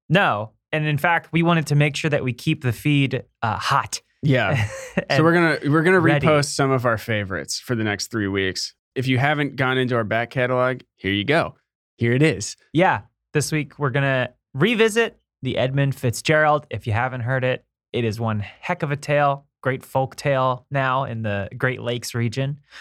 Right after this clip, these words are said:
Speaker 2: Yeah, specifically
Speaker 1: And, uh,
Speaker 2: Lake Superior, the, the greatest of the Great Lakes.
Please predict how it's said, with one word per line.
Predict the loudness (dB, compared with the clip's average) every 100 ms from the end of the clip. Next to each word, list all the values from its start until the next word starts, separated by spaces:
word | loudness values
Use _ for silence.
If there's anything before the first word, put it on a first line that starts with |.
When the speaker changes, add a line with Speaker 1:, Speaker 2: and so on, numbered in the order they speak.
| 0
Speaker 2:
Yeah, | 2 2 0
specifically | 0 0 2 2 2
Speaker 1:
And, | 2
uh, | 0
Speaker 2:
Lake | -2
Superior, | -6 -2 0 0
the, | 0 -2
the | -4 -2
greatest | -2 -2 -2 -2
of | -2
the | -4
Great | -6 -6
Lakes. | -6 -8 -10 -16